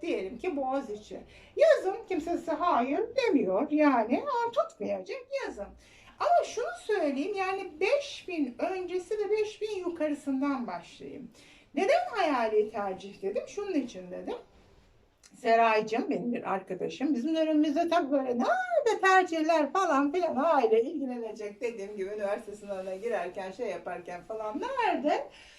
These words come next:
Ee, tercihleri, hani bizim dönemimizde tercihler önceden yapılıyordu. Ne kadar kötü değil mi? Yani tercihleri yapıyorsunuz ve veriyorsunuz, sınava giriyorsunuz. Şu anda ne kadar şanslısınız düşünün.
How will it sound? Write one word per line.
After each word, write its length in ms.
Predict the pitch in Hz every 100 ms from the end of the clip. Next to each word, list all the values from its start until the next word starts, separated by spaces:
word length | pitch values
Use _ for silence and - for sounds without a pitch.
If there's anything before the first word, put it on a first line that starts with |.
| - - _ - -
Ee, 40 | 480 480 453 440 453 453 -
tercihleri, 920 | 523 571 571 571 523 508 523 453 494 659 - -
hani 220 | 359 311
bizim 220 | 339 381
dönemimizde 560 | 392 370 370 359 440 427
tercihler 600 | 339 330 330 508 427 339
önceden 380 | 311 320 311
yapılıyordu. 420 | 269 - 190 190 247
Ne 120 | 285
kadar 360 | 226 202 - -
kötü 340 | 170 - 185
değil 120 | 415
mi? 200 | 359 185 202 226
Yani 380 | 233 196 240
tercihleri 600 | 330 262 233 226 190 190 220
yapıyorsunuz 880 | 254 247 196 185 190 220 480 466
ve 140 | 302 254
veriyorsunuz, 680 | 269 247 196 - 190 311 -
sınava 340 | 269 233 202
giriyorsunuz. 880 | 170 - 170 - - 262 494 480 -
Şu 200 | 370 320
anda 200 | 285 403
ne 140 | 381
kadar 260 | 294 302 392
şanslısınız 760 | - 254 - 190 - 480 427 359
düşünün. 400 | - 185 165